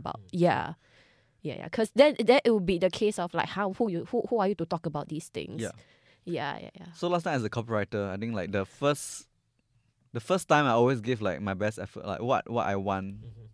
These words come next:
Speaker 3: what I think will be a good concept for
Speaker 1: Mm.
Speaker 2: Mm-hmm.
Speaker 3: the client. Then after that, they say no. Then I try, maybe try one or two times more. Then after that, like, "Ah, fuck it lah, we do it your way."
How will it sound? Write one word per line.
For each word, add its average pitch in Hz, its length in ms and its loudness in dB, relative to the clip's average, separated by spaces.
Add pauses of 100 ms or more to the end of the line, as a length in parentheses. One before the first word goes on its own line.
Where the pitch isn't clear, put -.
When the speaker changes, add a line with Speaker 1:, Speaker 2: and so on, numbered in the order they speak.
Speaker 3:
what 131 120 -2
I 107 60 0
think 120 220 -4
will 104 100 -2
be 95 140 -4
a 92 80 -2
good 95 180 -12
concept - 420 -10
for - 120 -4
Speaker 1:
Mm. 196 280 0
Speaker 2:
Mm-hmm. 107 300 -20
Speaker 3:
the - 60 -12
client. 90 380 -10 (1400)
Then 104 160 0
after 107 220 -2
that, 80 160 -8
they 101 120 -4
say 139 200 -2
no. 117 480 -2
Then 101 180 -6
I 98 60 -4
try, 135 220 -2
maybe 131 180 4
try 143 240 8
one 127 260 4
or 110 80 2
two 117 160 -4
times 107 260 -6
more. 95 200 -6
Then 98 100 -2
after 101 160 -4
that, 98 80 -2
like, 85 100 -4
"Ah, 90 200 -2
fuck 101 240 -14
it - 80 -12
lah, 95 100 -12
we 92 100 -8
do 98 100 -6
it 98 60 -6
your 92 140 -2
way." 90 240 -8